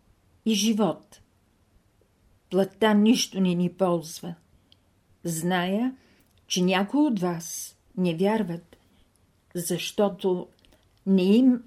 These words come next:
е дадено от Отца.“ Като чуха това, мнозина от тези, които се готвеха да станат негови ученици, отпаднаха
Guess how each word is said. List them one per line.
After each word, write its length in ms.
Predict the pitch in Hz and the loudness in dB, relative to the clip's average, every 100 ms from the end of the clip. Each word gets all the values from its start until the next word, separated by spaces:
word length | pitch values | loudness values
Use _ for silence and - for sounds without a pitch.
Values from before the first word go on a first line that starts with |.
| - - | -6 0
е 100 | 208 | 0
дадено 840 | 175 208 196 185 175 170 170 - _ - | 2 2 2 2 0 -2 -6 -12 _ -6
от 200 | 196 196 | -6 -4
Отца.“ 600 | 185 - - - 151 143 - _ _ _ _ _ _ _ _ _ _ _ _ _ _ - | -10 -8 -4 -2 -2 -8 -14 _ _ _ _ _ _ _ _ _ _ _ _ _ _ -10
Като 240 | 175 170 | -8 -8
чуха 420 | - - 202 233 220 | -8 -2 -2 -2 -4
това, 400 | 214 226 226 226 - - _ _ _ _ _ - _ _ - | -2 -2 -4 -8 -20 -20 _ _ _ _ _ -20 _ _ 0
мнозина 600 | 190 185 180 240 294 247 | 2 4 4 4 6 6
от 160 | 226 | 4
тези, 340 | 254 240 190 202 | 4 4 4 0
които 360 | 214 214 196 | 2 2 2
се 340 | 180 - 190 180 | -2 0 0 2
готвеха 500 | 202 214 190 170 196 | 0 0 -4 -4 -4
да 140 | 170 | -4
станат 560 | - - 208 247 240 220 | -4 0 6 6 6 4
негови 400 | 214 190 185 180 | 4 4 2 2
ученици, 800 | 180 - 185 180 170 - - 170 - - _ _ - _ _ _ _ - | 0 -2 -2 -2 -4 -8 -8 -8 -10 -20 _ _ -20 _ _ _ _ -6
отпаднаха 960 | 170 - - 202 208 185 170 165 160 | -6 -4 0 4 4 4 0 -6 -10